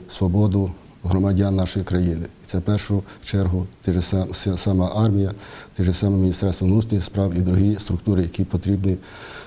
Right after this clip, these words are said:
май-, які діють в кожній країні і повинні відповідати в першу чергу за безпеку нашого, гр-, наших громадян. Тому було прийнято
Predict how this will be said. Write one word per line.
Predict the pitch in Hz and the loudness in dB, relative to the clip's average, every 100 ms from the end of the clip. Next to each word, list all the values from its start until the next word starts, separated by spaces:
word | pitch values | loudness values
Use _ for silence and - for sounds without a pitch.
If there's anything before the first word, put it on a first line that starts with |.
| - | -4
май-, | 101 110 107 110 | 4 6 4 4
які | 101 101 110 | 2 4 4
діють | 98 95 113 107 | 4 6 6 4
в | |
кожній | - 104 110 113 | 2 0 2 2
країні | 113 101 104 107 104 | 2 2 4 2 0
і | 95 | -2
повинні | 92 95 98 | 0 2 2
відповідати | 92 95 92 98 104 | 2 0 2 2 0
в | |
першу | 101 101 95 90 | 0 0 0 -2
чергу | - 101 98 87 | 0 0 2 2
за | 95 95 76 - - - | 2 0 -2 -14 -20 -8
безпеку | 92 104 - 107 113 | 0 2 4 2 2
нашого, | 95 90 - 85 | 0 0 0 -2
гр-, | 82 92 - | 0 0 0
наших | 92 92 90 | 0 0 0
громадян. | 85 85 82 69 71 78 | 0 0 0 -2 -6 -4
Тому | 85 | -2
було | 107 117 | 2 0
прийнято | 117 127 113 - 82 | 2 2 2 0 -2